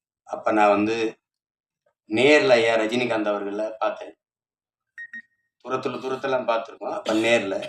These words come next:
ரெண்டே கால் மணி நேரம், ரெண்டரை மணி நேரம் போயிட்டு இருந்தோம். அவருக்கு இருக்கிற இந்த ஆர்வம், இப்ப, இப்-, இவ்வளவு படம் நடிச்சு, இவ்வளவு சாதிச்ச பிறகும், புதிதாக ஒன்றை தெரிந்து கொள்றதுல அவருக்கு இருக்க ஆர்வத்தை பார்க்கும்போது, "இவர் ஏன் ஜெயிக்க மாட்டாரு?" அப்படின்னு நமக்கு தோணுது, தோணுது.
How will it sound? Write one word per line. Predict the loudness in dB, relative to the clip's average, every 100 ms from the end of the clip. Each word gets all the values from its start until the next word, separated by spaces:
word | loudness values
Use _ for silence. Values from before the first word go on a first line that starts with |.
| -8
ரெண்டே | -6 -4 -4 -6 -2
கால் | 0 0
மணி | -2
நேரம், | -4 -4 -4
ரெண்டரை |
மணி | -4 -2
நேரம் | -2 -2
போயிட்டு | -6 -12
இருந்தோம். | -20 -20 _ _ _ _ _ _ _ _ _ _ _ _ _ _
அவருக்கு | -2 2 2 0 -2
இருக்கிற | -2 -2
இந்த | 2 4
ஆர்வம், | 6 6 6 2 -4 -6 -10
இப்ப, | -12 -8 -6 -6
இப்-, | -8 -16 -14
இவ்வளவு | -4 0 0
படம் | 2 2
நடிச்சு, | 2 0 -4
இவ்வளவு | -6 -4 -4 0
சாதிச்ச | 0 0 -8 -8
பிறகும், | -6 -6 -6 -10 -14 _ _ _ _ _ _
புதிதாக | -2 4 10 10 8 4
ஒன்றை | 2 2 0
தெரிந்து | 0 2 4 4
கொள்றதுல | 4 2 4
அவருக்கு | 4 4 2 -4
இருக்க | 0 6
ஆர்வத்தை | 6 4 0 2
பார்க்கும்போது, | 2 2 -2 -8 -8 -14 _ _
"இவர் | -10 -6 -4
ஏன் | -2 -4
ஜெயிக்க | -4 -6 -4
மாட்டாரு?" | -4 0 0 0 -4 -14 _ _
அப்படின்னு | -10 -6 -4
நமக்கு | -4 -4 -6 -8
தோணுது, | -6 -6 -6 -14 -14
தோணுது. | -10 -10